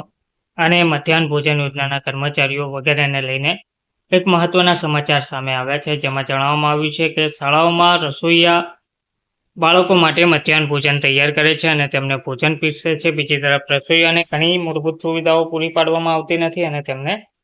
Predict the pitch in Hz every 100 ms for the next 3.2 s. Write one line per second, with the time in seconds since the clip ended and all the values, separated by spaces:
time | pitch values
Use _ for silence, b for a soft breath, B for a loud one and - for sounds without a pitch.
0 | _ _ _ 185 202 214 214 220 190 170
1 | - 175 165 156 156 143 147 143 135 139
2 | 143 139 135 139 139 - 147 151 151 160
3 | 160